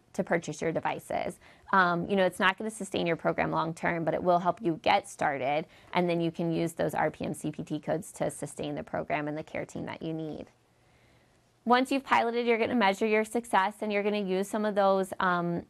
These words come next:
uh, measures that we talked about before. So measures with health outcomes like,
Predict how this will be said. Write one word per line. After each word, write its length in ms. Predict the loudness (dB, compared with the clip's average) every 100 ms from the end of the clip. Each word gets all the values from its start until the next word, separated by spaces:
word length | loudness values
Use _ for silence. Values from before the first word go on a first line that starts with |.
| -6 2
uh, 440 | 4 4 4 2 2
measures 360 | 4 4 2
that 140 | 2 2
we 80 | 2
talked 240 | 2 2
about 200 | 2 2
before. 360 | -2 2 2 2
So 160 | -2
measures 400 | -2 0 -2 -2
with 140 | -4 2
health 280 | 2 2 2
outcomes 560 | 2 2 -2 -2 0 0
like, 160 | 0